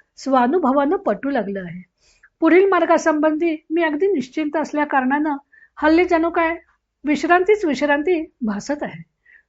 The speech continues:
सृष्टीतला प्रत्येक व्यवहार अलिप्त राहून करण्याची हातोटी इतके वर्ष, इतके जन्म अभ्यासता अभ्यासता आता ती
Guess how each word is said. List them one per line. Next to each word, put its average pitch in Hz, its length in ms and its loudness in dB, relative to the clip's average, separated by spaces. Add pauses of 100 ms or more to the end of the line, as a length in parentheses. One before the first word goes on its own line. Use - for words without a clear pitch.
(160)
सृष्टीतला 311 560 -2
प्रत्येक 320 500 -2
व्यवहार 302 540 0
अलिप्त 254 320 -4
राहून 311 320 0
करण्याची 277 440 -4
हातोटी 285 680 -4
इतके 392 320 -2
वर्ष, 320 360 0 (520)
इतके 349 360 -2
जन्म 320 360 0
अभ्यासता 269 560 -2
अभ्यासता 262 560 -4 (520)
आता 277 240 -2
ती 311 320 -4